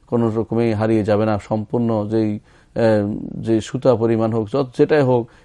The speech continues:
এসবই আল্লাহ তাআলা সেদিন উপস্থিত করবেন, যে তিনি জানিয়ে দিবেন যে এগুলি হচ্ছে তোমার আমল। "ইন্নামা হিয়া আমালুন উহসিহা লাকুম।" হাদিস, হাদিসে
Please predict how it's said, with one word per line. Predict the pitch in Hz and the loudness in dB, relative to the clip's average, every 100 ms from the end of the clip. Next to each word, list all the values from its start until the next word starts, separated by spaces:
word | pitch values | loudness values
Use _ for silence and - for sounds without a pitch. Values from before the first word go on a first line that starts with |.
| - | -10
এসবই | 123 143 151 | -2 0 2
আল্লাহ | 135 110 | 2 2
তাআলা | 110 113 | 0 -2
সেদিন | 107 110 | -2 -2
উপস্থিত | 104 107 - - | -2 -6 -8 -4
করবেন, | 113 104 104 - - _ | -2 0 -2 -4 -14 _
যে | 107 | -6
তিনি | 107 110 | -2 -2
জানিয়ে | 104 104 120 | 0 0 0
দিবেন | 110 110 | 0 0
যে | 104 | 0
এগুলি | 104 113 110 113 | 0 0 -2 -2
হচ্ছে | 104 107 | -2 -6
তোমার | 113 110 | -4 -2
আমল। | 101 113 117 104 - _ - | 0 2 4 2 -2 _ -2
"ইন্নামা | 160 151 143 | 0 2 2
হিয়া | 120 120 120 | 0 2 2
আমালুন | 110 117 113 107 107 | 4 2 2 2 -2
উহসিহা | 110 - - 117 110 | -6 -8 -4 -2 0
লাকুম।" | 107 101 104 | 0 -2 -4
হাদিস, | 107 117 107 98 | -2 -2 -2 -4
হাদিসে | 107 110 101 - 117 | -4 -4 -6 -6 -6